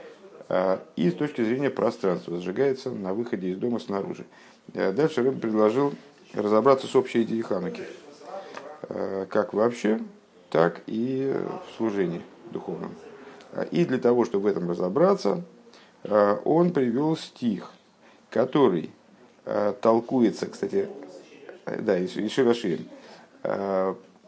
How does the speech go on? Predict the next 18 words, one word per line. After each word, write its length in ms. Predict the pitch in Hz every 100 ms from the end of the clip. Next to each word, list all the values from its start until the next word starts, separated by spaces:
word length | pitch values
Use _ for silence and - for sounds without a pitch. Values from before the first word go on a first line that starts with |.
| - - _ _
который 460 | 127 123 135 101
мудрецами 640 | 92 101 107 110 175 196 185
толкуется 960 | - 110 101 104 90 92 - 92 - - - -
как, 400 | 131 120 - - -
э, 360 | 95 95 95 90
прославление 800 | 107 101 113 113 127 90 87 87
евреев, 420 | 101 131 196 202 - - - - - - - _ -
э, 220 | - 101 98 -
параллельное 640 | 110 113 156 170 143 123
четырём 400 | 120 120 123 127
царствам, 380 | 107 87 - - - - - _
которые 320 | - 123 104
евреев 260 | 90 107 98
угнетали 440 | 92 104 165 156
на 160 | 104 120
разных 320 | 117 107 110
исторических 480 | - 98 - 92 90
этапах. 340 | 85 69 -